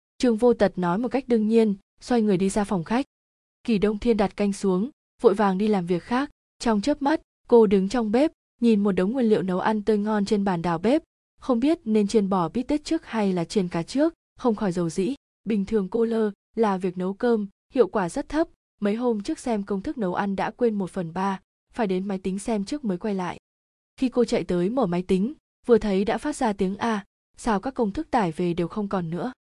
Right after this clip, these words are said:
Quay sang hỏi Trương Vô Tật, anh bình tĩnh nói với cô, "Em quên rồi à,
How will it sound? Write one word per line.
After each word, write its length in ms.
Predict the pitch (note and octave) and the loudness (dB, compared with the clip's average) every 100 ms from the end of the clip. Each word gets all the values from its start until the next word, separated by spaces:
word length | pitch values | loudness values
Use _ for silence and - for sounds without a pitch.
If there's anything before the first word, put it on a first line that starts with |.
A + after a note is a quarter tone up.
| _ | _
Quay 180 | - A3+ | 2 4
sang 200 | G#3+ A3+ | 4 0
hỏi 180 | G#3+ F#3 | 2 0
Trương 260 | - G#3 G3 | 2 2 4
Vô 160 | A3 | 2
Tật, 220 | G3+ G3 F#3 _ _ _ | 4 2 0 _ _ _
anh 220 | G3+ G3+ | 0 4
bình 160 | G3 F3 | 4 4
tĩnh 200 | F#3+ A3 | 0 0
nói 160 | F#3+ F3+ | 0 0
với 80 | |
cô, 300 | G#3 A3 G#3 - _ _ | 0 0 0 -2 _ _
"Em 160 | A3+ A3 | -4 -2
quên 260 | A#3+ A3+ G#3 | 4 4 4
rồi 200 | G3+ F#3 | 0 0
à, 180 | F3 | -2